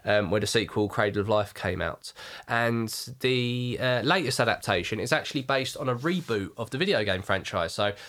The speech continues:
in twenty thirteen, Square Enix, um, completely started from scratch. The concept was that Lara was a, you, you're led to believe either in her late teens or early twenties,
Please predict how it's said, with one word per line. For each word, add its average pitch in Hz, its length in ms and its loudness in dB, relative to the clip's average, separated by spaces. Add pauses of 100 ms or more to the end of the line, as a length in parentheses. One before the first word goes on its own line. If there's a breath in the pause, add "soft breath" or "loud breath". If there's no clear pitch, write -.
(120)
in 120 80 -6
twenty 185 280 -2
thirteen, 131 920 -2 (240 loud breath)
Square 143 320 0
Enix, 135 720 0
um, 113 160 0
completely 127 480 -4
started 120 300 0
from 120 140 -8
scratch. - 460 -6
The 104 80 -6
concept 131 540 -2
was 110 180 -6
that 107 260 0 (300 loud breath)
Lara 113 400 4
was 107 460 2
a, 107 440 2
you, 120 140 0
you're 117 240 -2
led 143 200 0
to 135 100 0
believe 123 340 2
either 117 240 0
in 117 60 2
her 113 100 4
late 131 240 2
teens 120 360 0
or 117 120 4
early 117 220 2
twenties, 107 680 -2